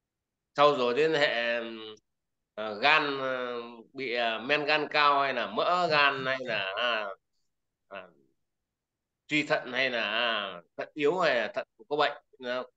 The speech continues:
nó đều do cái môi trường mình ăn uống vào. Thế mình bây giờ mình phải cân đối làm sao mà ăn uống, cái lượng ăn uống với lại cái sức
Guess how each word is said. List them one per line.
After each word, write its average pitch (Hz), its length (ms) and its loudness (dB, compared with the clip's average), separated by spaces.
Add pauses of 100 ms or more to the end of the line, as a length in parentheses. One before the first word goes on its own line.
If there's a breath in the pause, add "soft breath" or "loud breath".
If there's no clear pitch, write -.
(100)
nó 123 240 -4
đều 107 260 -8
do 120 300 -2
cái 135 80 -8
môi 131 200 -4
trường 104 180 -6
mình 101 100 -8
ăn 113 140 -6
uống 120 160 -10
vào. 104 180 -4 (2000 loud breath)
Thế 151 100 0
mình 131 240 -2
bây 147 100 0
giờ 131 120 4
mình 117 260 -4
phải 117 260 -2
cân 143 160 -4
đối 156 140 4
làm 170 100 -6
sao 139 260 4
mà 123 100 2
ăn 135 220 -4
uống, 160 320 -6 (100)
cái 160 80 -6
lượng 147 200 0
ăn 143 240 -4
uống 185 220 -6 (240)
với 165 100 0
lại 156 200 2
cái 180 300 0
sức 220 180 2